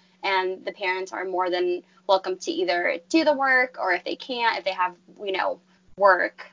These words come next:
themselves, like, you know, they don't ha-, they're not obligated to do it, but it's something that we just like to send out for them to have at home.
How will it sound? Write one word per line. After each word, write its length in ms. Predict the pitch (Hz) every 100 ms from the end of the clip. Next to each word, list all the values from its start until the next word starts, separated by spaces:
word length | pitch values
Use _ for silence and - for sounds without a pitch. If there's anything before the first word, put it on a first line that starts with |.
| _
themselves, 580 | 190 185 214 185 180 170
like, 220 | 170 170 -
you 80 | 175
know, 100 | 165
they 60 |
don't 120 | 175 175
ha-, 100 | -
they're 100 | 190
not 240 | 180 165 -
obligated 500 | 165 180 170 175 -
to 100 | -
do 220 | - 175 170
it, 140 | 87 -
but 260 | - 87 - _ _ _ _ _
it's 140 | - -
something 280 | 208 202 196
that 140 | 180
we 120 | 185
just 240 | 185 185 -
like 140 | 180
to 100 | 190
send 200 | - 175
out 200 | 170 -
for 100 | 190
them 160 | 175 196
to 100 | -
have 440 | - 67 67 73 - - -
at 100 | -
home. 280 | 92 98